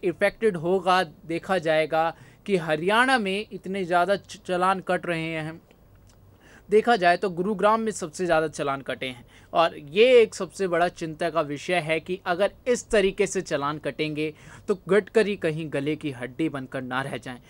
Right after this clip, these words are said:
क्योंकि अगर गले की हड्डी बन गए भाजपा के लिए तो कहीं ना कहीं गडकरी भी एक घेरे में आ जाएंगे। इसी को लेकर उन्होंने एक बड़ा ऐलान भी किया था कि अब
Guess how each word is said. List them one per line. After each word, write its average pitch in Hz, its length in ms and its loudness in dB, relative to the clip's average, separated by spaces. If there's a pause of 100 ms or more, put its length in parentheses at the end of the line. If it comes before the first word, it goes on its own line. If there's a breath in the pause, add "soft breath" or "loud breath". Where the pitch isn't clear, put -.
(180 soft breath)
क्योंकि 175 220 -4
अगर 180 320 2
गले 185 280 0
की 190 140 -6
हड्डी 160 360 0
बन 156 180 -2
गए 156 140 -2
भाजपा 147 420 -2
के 160 140 -4
लिए 147 100 -2
तो 151 100 -8
कहीं 151 240 -4
ना 156 80 -4
कहीं 151 340 -4 (120)
गडकरी 190 560 0
भी 156 300 -2 (360 loud breath)
एक 180 220 2
घेरे 208 260 6
में 202 120 0
आ 165 80 4
जाएंगे। 165 360 -2
इसी 180 260 -6
को 196 100 -2
लेकर 165 320 0
उन्होंने 151 340 -6
एक 147 280 -14
बड़ा 175 260 6
ऐलान 160 340 4
भी 180 80 -4
किया 147 240 -2
था 160 200 -2
कि 170 220 -4 (240)
अब 214 260 8